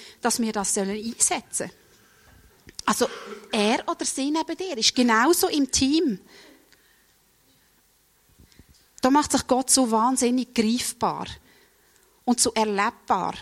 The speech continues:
Und er kommt da so näher. Neben dir hockt die Möglichkeit, dass ihr zusammen den lebendig auferstandenen Gott könnt erleben und erfahren. Das ist nicht nur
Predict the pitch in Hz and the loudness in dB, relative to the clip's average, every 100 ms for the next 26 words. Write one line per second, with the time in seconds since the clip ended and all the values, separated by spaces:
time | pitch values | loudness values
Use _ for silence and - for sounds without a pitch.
0 | - 233 247 226 247 262 254 226 247 240 | -4 2 2 4 2 2 2 2 2 2
1 | 233 220 226 180 - - _ _ _ _ | 2 0 -2 -4 -8 -14 _ _ _ _
2 | _ _ _ _ _ - - 220 240 269 | _ _ _ _ _ -20 0 2 4 2
3 | 320 254 247 311 - - _ _ _ _ | 0 2 2 0 -4 -8 _ _ _ _
4 | _ - 233 277 - - - 233 262 311 | _ -2 -2 0 -8 -6 0 0 2 -2
5 | - - 240 269 247 - 226 - - 240 | -4 -2 -2 -2 -6 -2 -2 -2 0 4
6 | 233 269 240 285 226 214 214 208 247 269 | 4 4 2 0 -2 -2 -2 -2 -2 -4
7 | - 254 247 269 - 226 240 226 214 220 | -6 -6 -4 -2 0 -2 -4 -6 -6 -6
8 | 240 - 262 254 269 277 190 220 208 233 | -6 -6 -4 -4 -6 -6 -8 -8 -8 -6
9 | - 240 175 180 175 _ _ _ _ _ | -6 -6 -8 -12 -16 _ _ _ _ _
10 | _ _ _ _ _ _ _ _ _ _ | _ _ _ _ _ _ _ _ _ _
11 | _ _ _ _ _ _ - 226 240 277 | _ _ _ _ _ _ -6 0 2 2
12 | - 330 | 2 2